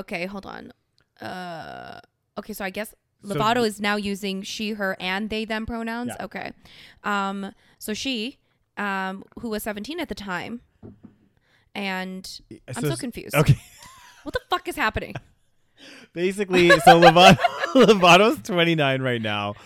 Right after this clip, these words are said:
Speaker 2: which is the same age that, uh, I guess Wilmer was, Wilbur? Wilbur?
Speaker 1: <laughs>
Speaker 2: Wilbur was when he dated her.
Speaker 1: <laughs> Why can't we talk?
Speaker 2: And, uh, she was seventeen at the time. So there was, like,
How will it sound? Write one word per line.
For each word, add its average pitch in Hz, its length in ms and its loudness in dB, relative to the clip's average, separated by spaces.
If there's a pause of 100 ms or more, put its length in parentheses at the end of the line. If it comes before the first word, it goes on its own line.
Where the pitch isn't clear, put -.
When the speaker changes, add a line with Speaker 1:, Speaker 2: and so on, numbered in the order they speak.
(200)
Speaker 2:
which 135 180 0
is 147 100 -6
the 147 100 -4
same 139 360 0
age 120 260 -2
that, 117 240 -4 (300)
uh, 113 400 -2
I 117 120 -4
guess 113 240 -6
Wilmer 113 520 -4
was, 110 420 -8
Wilbur? 113 680 -12
Wilbur? 151 760 -6
Speaker 1:
<laughs> - 20 -20
Speaker 2:
Wilbur 143 520 -2
was 143 300 -2
when 131 160 -6
he 143 240 -6
dated 120 420 -10
her. 160 260 -4
Speaker 1:
<laughs> - 0 -
Why 330 360 2
can't 453 240 -6
we 605 100 -6
talk? 339 220 0
Speaker 2:
And, 160 440 2 (200)
uh, 147 120 -2
she 165 200 -6
was 156 160 -2
seventeen 139 340 -6
at 120 80 -10
the 117 60 -20
time. 107 340 -14
So 143 160 -6
there 143 140 -2
was, 151 180 -6
like, 131 380 -6